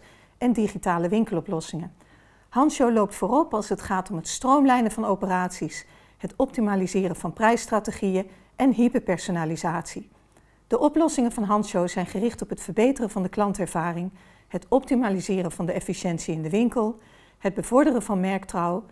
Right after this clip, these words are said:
en het ontwikkelen van gerichte retailmediacampagnes. De oplossingen van Hansho worden wereldwijd gebruikt in een groot aantal winkels in meer dan vijftig landen.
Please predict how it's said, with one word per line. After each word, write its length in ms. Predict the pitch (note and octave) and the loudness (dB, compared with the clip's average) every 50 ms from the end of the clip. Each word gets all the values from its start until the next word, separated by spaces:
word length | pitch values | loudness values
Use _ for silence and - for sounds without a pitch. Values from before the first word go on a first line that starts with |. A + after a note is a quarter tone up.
| _ _ _ _ _ | _ _ _ _ _
en 140 | - B3+ C4+ | 0 2 4
het 140 | C4 A#3+ - | 4 2 2
ontwikkelen 460 | G#3+ F#3 - G3+ F#3 F#3+ - E3+ D#3 | -2 -2 0 0 0 0 -2 -6 -4
van 160 | - - F3 | -4 -6 -6
gerichte 440 | - - F3+ E3 G#3+ A#3+ - - G#3+ | -6 -4 -2 0 0 0 0 0 -2
retailmediacampagnes. 1500 | F#3+ G3+ G#3+ G#3+ G#3+ A#3 F3 E3 E3+ F3 E3+ D#3+ F#3+ E3+ D#3+ E3 - G#3 E3+ - G3 G3 F3+ D#3 D3+ D3 - - - - _ _ _ _ _ _ - _ - _ _ _ _ | 0 2 2 0 0 0 -2 -2 -2 -2 -2 -2 -2 -4 -4 -4 -8 -8 -4 -2 -2 -2 -2 -2 -6 -8 -10 -14 -16 -18 _ _ _ _ _ _ -20 _ -20 _ _ _ _
De 100 | - - | -4 2
oplossingen 520 | - C4+ C#4 D4 C#4+ C4+ C4 - B3 A#3 | 2 2 4 4 2 2 2 2 -2 -2
van 120 | - - G#3+ | 0 -2 -2
Hansho 480 | F#3 G#3+ G#3+ A3 G#3+ - G#3 F#3+ F#3+ | 0 0 0 0 0 0 0 0 0
worden 240 | F3 F#3 F3 - F3 D#3+ | 2 0 -2 -2 -2 0
wereldwijd 520 | G#3+ B3 D4+ D#4 C#4+ - A#3+ A3 A3 - | 2 2 2 2 2 2 2 0 0 -2
gebruikt 480 | - G3 - G3 F#3 F#3+ F#3+ - - - | -4 -6 -2 0 0 0 -2 -4 -6 -10
in 140 | - F#3+ | -8 -6
een 80 | F3+ E3+ | -6 -6
groot 340 | - - A#3 B3 D4+ C#4+ D4 | -4 0 2 2 2 2 2
aantal 280 | A3+ A#3 G3+ G#3 A3 | 0 -2 -2 -2 -2
winkels 500 | F#3 G3 F#3+ F#3 E3+ F#3+ F3 - - - - _ | -2 -2 -2 -2 -2 -6 -8 -8 -10 -16 -14 _
in 140 | - F3+ F3+ | -6 -2 0
meer 200 | G3 G#3+ A3+ G3+ | 0 0 0 0
dan 140 | E3+ D#3 D3 | -2 -4 -4
vijftig 460 | - - A3 G3+ G3 - - G3+ - | -2 0 0 0 0 -2 -4 -6 -2
landen. 360 | G3+ F#3+ F3 D#3 D3+ D3+ D3 | -2 -2 -2 -4 -6 -8 -12